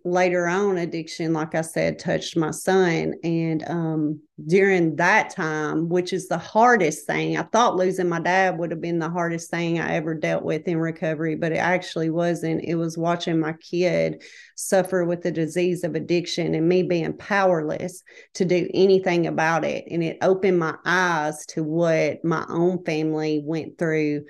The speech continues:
when I was out there living that way of life. You know, my son, I got to practice these traditions in dealing with him with the help of other addicts, holding me accountable, hold hard boundaries.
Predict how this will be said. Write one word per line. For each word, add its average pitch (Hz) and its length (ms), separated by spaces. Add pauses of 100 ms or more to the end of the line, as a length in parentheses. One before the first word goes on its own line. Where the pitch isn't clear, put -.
(420)
when 165 260
I 170 160
was 170 200
out 156 240
there 160 520
living 170 380
that 165 180
way 156 220
of 156 80
life. 147 380 (520)
You 190 120
know, 175 160
my 170 160
son, 180 680 (500)
I 175 80
got 175 240
to 202 80
practice 185 840
these 185 300
traditions 185 760
in 180 220
dealing 190 360
with 190 180
him 185 560 (140)
with 214 220
the 220 100
help 208 240
of 190 120
other 185 280
addicts, 185 580
holding 190 260
me 180 120
accountable, 170 760 (340)
hold 208 380
hard 190 460
boundaries. 170 840